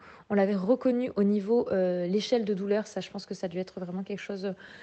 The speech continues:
d'important dans ton cap. Le dossier M D P A, je pense qu'effectivement, c'est très important de le mettre en avant, les droits. Donc voilà, encore merci beaucoup, euh, d'avoir accepté de témoigner de ton histoire pour, euh, avoir partagé, euh,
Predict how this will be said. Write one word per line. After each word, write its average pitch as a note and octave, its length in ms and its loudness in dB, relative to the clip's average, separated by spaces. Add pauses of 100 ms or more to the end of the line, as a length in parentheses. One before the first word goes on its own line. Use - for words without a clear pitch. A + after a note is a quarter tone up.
(140)
d'important A3 420 2
dans G#3+ 120 0
ton G3+ 180 -2
cap. A#3+ 320 2
Le G#3+ 80 2
dossier G#3+ 240 -2
M G#3 80 2
D G#3 120 0
P G#3 140 -2
A, G#3 60 0
je G3+ 100 -10
pense G3+ 140 -12
qu'effectivement, G3 560 -8
c'est - 160 -6
très A3 240 -4
important G#3 380 -2
de G#3+ 100 2
le G3+ 100 2
mettre G3+ 320 -2 (420)
en A3+ 140 4
avant, G3 320 2
les G#3+ 160 4
droits. G#3+ 320 2 (140)
Donc G#3 140 0
voilà, F#3 300 0
encore A3+ 220 2
merci A3 420 2
beaucoup, A#3 440 0
euh, A3 100 6 (300)
d'avoir A3 180 2
accepté A#3 400 -4
de G#3 160 0
témoigner A#3+ 480 -2
de A3 100 -2
ton G#3+ 200 -2
histoire A#3 400 -2 (100)
pour, A#3 320 0
euh, G3+ 140 0 (340)
avoir G3+ 240 0
partagé, A3 640 -2
euh, F3 140 -4